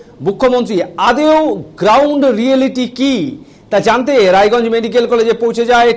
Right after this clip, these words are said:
টিম ডিজিটাল বাংলা। রায়গঞ্জের কুলিক নদীর পাড়ে কুলিক পক্ষী নিবাস সংলগ্ন আব্দুল ঘাটায় মেডিকেলের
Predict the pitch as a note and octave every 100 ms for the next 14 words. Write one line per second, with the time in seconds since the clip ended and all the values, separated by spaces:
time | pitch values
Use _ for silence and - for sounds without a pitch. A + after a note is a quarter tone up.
0 | A#3 A3 A3 G3 G3 G3+ F#3+ F#3+ F#3 D#3+
1 | - - - - - D#3+ A3 B3 D4+ D4
2 | D4 C#4 C4 C#4 D#4+ C4+ C4+ C4 B3+ B3
3 | A3+ C#4+ D4+ B3+ C4 B3 C4+ B3 B3+ A#3+
4 | A#3+ A#3 A3+ A3 A3 A3 B3+ B3 G3+ G3
5 | F#3+ C4 A#3 A3 A#3+ C4+ A#3+ G#3 G3+ A3+
6 | A3